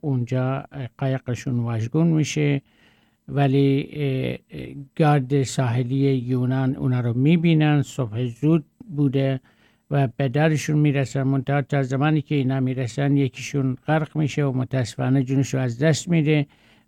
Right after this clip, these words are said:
بقیه رو تونستن نجات بدن. ساعت بعدیش هم در همون حوالی که قایق دیگه‌ای با پونزده یا شونزده نفر، اون هم در حال غرق شدن هست، بازم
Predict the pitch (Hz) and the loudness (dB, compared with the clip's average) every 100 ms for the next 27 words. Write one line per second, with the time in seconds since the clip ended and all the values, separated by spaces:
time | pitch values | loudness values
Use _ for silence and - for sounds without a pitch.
0 | 143 156 135 143 151 147 151 - _ - | -2 0 2 0 2 0 -2 -8 _ 0
1 | 143 127 147 147 143 139 123 156 143 151 | 0 0 0 2 4 2 2 0 0 0
2 | 147 143 139 - 143 165 190 151 147 139 | 2 2 0 0 2 2 0 0 0 0
3 | 131 143 - 143 139 131 139 139 110 160 | 0 -2 -2 -2 0 -2 -2 -2 0 2
4 | 175 180 135 165 156 135 147 139 139 139 | 4 2 2 0 2 2 0 -2 -2 -4
5 | - _ - 147 147 - 151 135 131 143 | -6 _ -2 0 0 0 -2 0 0 0
6 | 151 139 131 131 - _ _ _ _ _ | 0 0 0 -2 -6 _ _ _ _ _
7 | _ 156 156 147 170 156 165 - - 151 | _ 2 4 6 4 4 2 2 0 2
8 | 143 131 165 190 175 135 151 151 143 - | 2 4 4 6 4 4 2 2 0 -2
9 | 151 143 143 151 139 147 143 127 - 147 | 2 2 4 2 0 0 0 0 -2 0
10 | 147 147 - 143 131 - - 143 156 185 | 2 0 -2 -4 -4 -6 -6 0 4 4
11 | 180 180 160 135 156 147 147 147 | 4 4 2 0 0 2 2 2